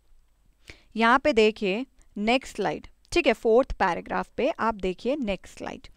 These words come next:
ओके, फोर्थ पैराग्राफ पे क्या लिख रखा है? I ran up to an attempt a creature, it scooted into a sugarcane field, following it by c-, companions, I was at last able to grab it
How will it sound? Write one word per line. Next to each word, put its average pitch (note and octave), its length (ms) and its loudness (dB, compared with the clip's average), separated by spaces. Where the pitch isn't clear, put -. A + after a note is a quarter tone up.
ओके, - 220 -6
फोर्थ C#4 240 8
पैराग्राफ A#3+ 420 4
पे C4+ 120 -2
क्या A#3 200 4
लिख A3+ 200 -6
रखा G#3+ 220 -6
है? A#3 80 -8
I D#4+ 420 12
ran D4 360 10
up C#4 200 4
to D#4 140 2
an D4 180 4
attempt C4+ 460 0
a A#3 100 2
creature, G#3+ 560 0
it C4 160 0
scooted E4 580 2
into C#4+ 240 0
a D4 60 4
sugarcane G#3+ 540 -2
field, G#3+ 420 -2
following D#4 440 8
it A#3 240 0
by C#4 160 10
c-, - 380 -4
companions, A3+ 760 2
I A#3 220 6
was B3+ 340 2
at A3+ 300 -2
last C4+ 460 -2
able D4 240 -2
to B3+ 160 -8
grab B3 480 10
it - 120 -2